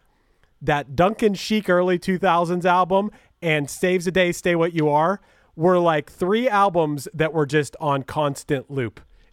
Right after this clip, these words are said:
in our van. So, like, every song on this album, it is like a hit to me, <laughs> like, in my brain. And I, but I do know that California is the one everyone knows. I didn't watch the O C. Did you guys watch the O C?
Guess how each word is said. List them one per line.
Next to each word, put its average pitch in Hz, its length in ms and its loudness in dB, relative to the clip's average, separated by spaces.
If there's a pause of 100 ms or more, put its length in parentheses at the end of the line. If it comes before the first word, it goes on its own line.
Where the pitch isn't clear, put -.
(100)
in 151 140 -2
our 135 160 0
van. 127 320 -2
So, 147 180 -2
like, 139 220 -4
every 208 400 0
song 180 400 2
on 156 140 0
this 151 180 0
album, 127 480 0 (460)
it 151 260 -6 (240)
is 151 180 -6
like 151 200 -2
a 127 100 -2
hit 139 300 -8
to 156 100 0
me, 135 420 -2 (280)
<laughs> 233 280 -8
like, 202 180 2
in 185 120 2
my 170 180 2
brain. 175 500 0 (240)
And 208 120 2
I, 208 160 2
but 202 260 0
I 190 120 2
do 220 240 -2
know 175 220 2
that 147 120 -2
California 139 600 -2
is 113 120 -6
the 135 80 -4
one 117 180 -2
everyone 113 380 -4
knows. 104 320 -4
I 208 140 0
didn't 294 180 -4
watch 214 280 2
the 247 160 0
O 247 100 2
C. 262 300 -6
Did 170 180 -4
you 220 80 -4
guys 247 200 -2
watch 160 300 -2
the 214 140 -2
O 214 80 -2
C? 233 320 -10